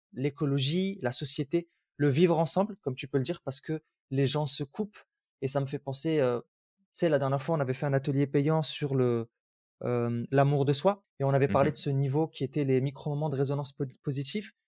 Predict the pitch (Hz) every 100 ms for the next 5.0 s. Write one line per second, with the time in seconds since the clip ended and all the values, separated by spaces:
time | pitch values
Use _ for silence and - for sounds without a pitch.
0 | _ - - 123 165 170 151 170 170 -
1 | 131 139 135 - _ _ - - 175 147
2 | 160 196 156 143 147 - 135 160 160 170
3 | 156 160 135 180 165 - 160 - 151 170
4 | 185 - _ - 156 147 190 - - -